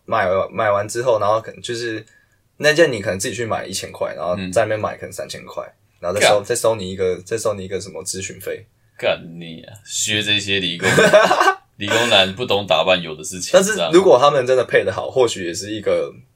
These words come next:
Speaker 1: 不妨一试的途径啊，就是跳过我们刚刚所说的有两个阵痛期嘛，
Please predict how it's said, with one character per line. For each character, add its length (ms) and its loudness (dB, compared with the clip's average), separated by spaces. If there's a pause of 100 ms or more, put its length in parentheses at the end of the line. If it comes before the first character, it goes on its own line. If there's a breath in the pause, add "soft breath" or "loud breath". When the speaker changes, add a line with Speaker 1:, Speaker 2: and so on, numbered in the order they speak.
(380)
Speaker 1:
不 100 -4
妨 460 0
一 100 -12
试 220 -2
的 140 -4
途 200 -14
径 240 -10
啊， 60 -8
就 140 -8
是 280 -10 (380 soft breath)
跳 220 6
过 120 2
我 160 2
们 160 -8
刚 120 0
刚 120 -2
所 160 -8
说 220 -4
的 300 -2
有 140 -4
两 180 0
个 80 -4
阵 180 -4
痛 220 -6
期 200 -10
嘛， 120 -18